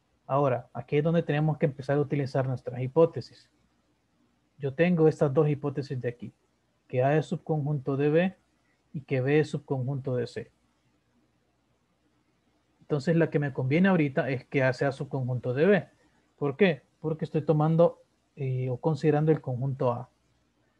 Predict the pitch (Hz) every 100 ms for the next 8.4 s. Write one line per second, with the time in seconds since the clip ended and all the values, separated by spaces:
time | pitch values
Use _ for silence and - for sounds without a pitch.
0 | _ _ _ _ _ _ _ _ _ 139
1 | 135 135 165 - _ _ _ _ _ _
2 | _ _ _ _ _ _ _ _ _ _
3 | - 135 131 127 127 127 123 - _ _
4 | _ - 139 143 160 131 156 143 156 151
5 | 160 175 180 185 - _ _ _ _ _
6 | _ _ _ _ _ _ _ _ _ _
7 | _ _ _ _ - 151 165 165 151 165
8 | 170 208 214 -